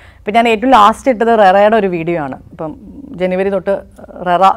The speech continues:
കേരളത്തിൽ, അപ്പോൾ അതിന് എനിക്ക് നല്ല വ്യൂവേഴ്സും ഒത്തിരി ഷെയർസൊക്കെ വന്നു. അപ്പം അങ്ങനെ ആളുകൾക്ക്, ഉം, യൂസ്ഫുൾ ആയിട്ടുള്ള ഒത്തിരി വീഡിയോസ് ചെയ്യണം,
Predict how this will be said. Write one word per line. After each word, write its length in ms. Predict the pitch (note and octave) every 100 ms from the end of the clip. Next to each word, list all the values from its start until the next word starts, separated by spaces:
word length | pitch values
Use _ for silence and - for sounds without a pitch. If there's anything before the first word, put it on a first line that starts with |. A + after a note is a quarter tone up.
| -
കേരളത്തിൽ, 360 | F3 F3 F3 F#3
അപ്പോൾ 180 | E3+ G#3
അതിന് 200 | G3+ B3+
എനിക്ക് 200 | B3 C4
നല്ല 500 | A#3 G3+ A3+ B3+ -
വ്യൂവേഴ്സും 600 | F#3+ F#3+ F#3+ F#3+ G3+ G3
ഒത്തിരി 480 | F3 - - A#3 A#3 A3+
ഷെയർസൊക്കെ 460 | F#3+ F#3 G3 F#3 G3
വന്നു. 220 | E3 E3
അപ്പം 140 | E3
അങ്ങനെ 280 | G#3 A3+ D#4 - - - _ - -
ആളുകൾക്ക്, 760 | B3 C4+ D4 F#4 - G#4 G4 - A3+ A#3 A3+
ഉം, 240 | A3 -
യൂസ്ഫുൾ 380 | G#3+ A#3+ - C#4+
ആയിട്ടുള്ള 580 | C4 A#3+ A#3 A3+ - -
ഒത്തിരി 220 | G3 - G#3
വീഡിയോസ് 400 | G3+ G3+ G#3 G#3+
ചെയ്യണം, 400 | G#3 F3+ F3+